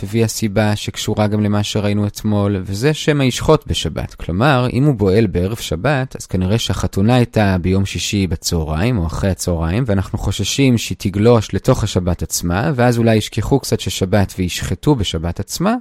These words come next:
לכן אסור. זאת סיבה אחת שהגמרא הביאה, אבל זאת לא הסיבה שהובאה בברייתא.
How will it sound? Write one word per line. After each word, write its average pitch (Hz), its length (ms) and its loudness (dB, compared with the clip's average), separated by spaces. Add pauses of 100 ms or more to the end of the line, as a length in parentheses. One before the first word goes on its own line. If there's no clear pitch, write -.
(120)
לכן 196 260 -2
אסור. 131 280 -2 (160)
זאת 170 200 0
סיבה 95 280 0
אחת 110 300 -2
שהגמרא 90 420 -2
הביאה, 98 480 0
אבל 110 200 -2
זאת 113 220 -4
לא 202 120 4
הסיבה 135 440 0
שהובאה 104 320 0
בברייתא. 90 520 -2